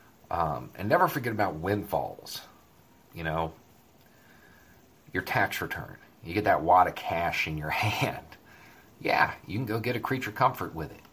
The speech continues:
you know, get a new PlayStation, whatever. I'm not gonna fault you for that. You know, everybody deserves to have some nice things in their life. I, I don't, I don't look down on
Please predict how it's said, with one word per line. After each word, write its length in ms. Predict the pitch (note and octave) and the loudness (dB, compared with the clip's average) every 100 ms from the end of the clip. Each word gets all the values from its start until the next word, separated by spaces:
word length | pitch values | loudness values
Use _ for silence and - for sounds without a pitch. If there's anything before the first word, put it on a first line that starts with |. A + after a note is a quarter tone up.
| - | -20
you 80 | - | -14
know, 260 | C#2 E2+ F#2+ - - | -8 -8 -10 -12 -6
get 120 | F#2+ | -2
a 40 | |
new 160 | G2+ G#2+ | -2 -4
PlayStation, 680 | - F2+ E2+ - - - - | -2 -2 -2 -8 -12 -14 -10
whatever. 380 | D2+ F#2 F2+ C#3+ - - - - - - - - - - | -2 0 0 -4 -14 -20 -20 -20 -20 -20 -20 -20 -4 4
I'm 200 | C#3+ C3+ | 6 8
not 180 | F#2+ | 4
gonna 160 | - D2 | 2 -6
fault 320 | - D#2 - | -6 -8 -8
you 60 | - | -14
for 100 | - | -16
that. 300 | - - - - - - - - | -16 -16 -18 -20 -20 -20 -20 -12
You 60 | - | -8
know, 140 | - | -4
everybody 680 | - D3 A#2 A#2 F2 E2 E2 | 2 4 4 2 4 4 2
deserves 540 | D#2+ D#2 E2 E2+ D#2+ | -6 -4 -4 -4 -8
to 140 | - D#2+ | -8 -6
have 520 | - F2 E2+ D2+ D2 - - - - - - - - - - - - - - - - - - - - | -2 0 0 0 -4 -12 -20 -20 -20 -20 -20 -20 -20 -20 -20 -20 -20 -20 -20 -20 -20 -20 -20 -20 -12
some 340 | - - G2+ | -2 0 2
nice 320 | F#2 E2+ D#2 - | 0 -2 -2 -4
things 360 | F2+ C3 - | -4 -4 -6
in 80 | C2 | -10
their 100 | - - | -16 -18
life. 140 | - - - - - - - - - | -16 -18 -20 -20 -20 -20 -20 -18 -4
I, 240 | D2+ - | -2 -2
I 40 | F2 | 0
don't, 320 | G2 G2+ F#2+ - - - | 2 0 -2 -14 -14 -2
I 60 | |
don't 180 | A#2 A#2 | 0 2
look 180 | A2+ E2+ | 0 -2
down 340 | F#2 G2+ E2 - - - - | -2 -2 -4 -8 -14 -18 -10
on 220 | E2 D#2+ | -6 -6